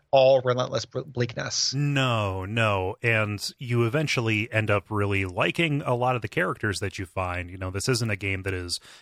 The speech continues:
Speaker 2: you know, full of just ne'er-do-wells. You know, the villains are
Speaker 1: Yeah.
Speaker 2: definitely villains, but, like,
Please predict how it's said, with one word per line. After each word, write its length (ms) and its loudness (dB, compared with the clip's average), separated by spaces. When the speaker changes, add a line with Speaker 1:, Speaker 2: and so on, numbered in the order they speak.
Speaker 2:
you 80 -2
know, 120 0
full 540 0
of 120 -6
just 260 -4
ne'er-do-wells. 920 -6
You 60 -4
know, 40 -4
the 80 -4
villains 340 2
are 60 4
Speaker 1:
Yeah. 80 8
Speaker 2:
definitely 340 2
villains, 480 0
but, 160 -6
like, 280 -2